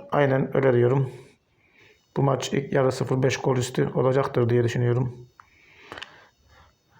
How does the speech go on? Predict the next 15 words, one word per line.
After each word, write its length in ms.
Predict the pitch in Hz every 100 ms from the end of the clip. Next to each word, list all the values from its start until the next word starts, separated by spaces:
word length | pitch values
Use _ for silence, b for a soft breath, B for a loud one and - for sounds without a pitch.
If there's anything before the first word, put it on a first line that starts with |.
| b _ _ _ _ _ _ -
Altından 440 | 135 127 156 156
üstünden 360 | 143 151 151 147
bakarsak 380 | 147 151 143
aynı 200 | - 135
şekilde 500 | 123 123 123 131 151 147 B B B
bir 80 | 151
otuz 280 | 147 143 139
çıkmış 340 | - - 117
buna 140 | 127 120
da 160 | 117 -
yarı 140 | 123
sıfır 260 | 117 120 110
beş 140 | 113
gol 140 | - 110
üstüne. 380 | 104 131 135